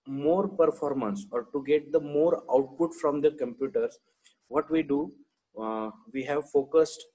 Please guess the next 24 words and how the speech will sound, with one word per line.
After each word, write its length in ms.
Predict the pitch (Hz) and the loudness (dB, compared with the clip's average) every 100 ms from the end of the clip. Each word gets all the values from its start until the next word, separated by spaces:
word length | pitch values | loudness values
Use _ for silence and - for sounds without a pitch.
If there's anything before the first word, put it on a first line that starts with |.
| - | -18
hardware 440 | - 120 131 139 - | -6 -2 2 2 2
part 180 | 131 123 | -2 0
of 100 | 127 107 | 0 -2
the 80 | 131 | -4
computer, 520 | 117 113 113 104 123 - _ _ _ | -4 -8 -8 -4 -4 -6 _ _ _
then 240 | 117 131 - | -2 -2 -2
we 140 | 123 | -6
have 180 | 123 127 | -2 -2
focused 520 | - 123 135 127 - - | -2 -6 -4 -4 -6 -18
software 480 | - 117 - 139 127 | -10 -8 -2 2 2
part 260 | 127 113 110 | 2 -2 -2
of 160 | 104 | -2
the 80 | 110 | -2
computer. 420 | 110 101 101 - - - | -2 -4 -6 -10 -16 -14
Okay, 260 | - 156 - _ _ _ | -4 -2 -2 _ _ _
so 380 | - 156 156 - - _ _ _ | 2 4 4 0 -16 _ _ _
if 300 | 151 175 - - | -4 -4 -6 -6
we 160 | 156 | -2
have 300 | 151 160 151 | 0 0 0
multi-core 920 | 139 131 135 139 - 180 - 175 185 - | -4 -2 0 0 -2 -6 -2 0 0 -2
C 160 | 151 | -4
P 240 | - 107 98 | -4 -4 -4
Us, 160 | 98 - _ _ | -6 -14 _ _
nowadays 640 | 110 123 135 143 151 143 | -2 0 2 4 4 2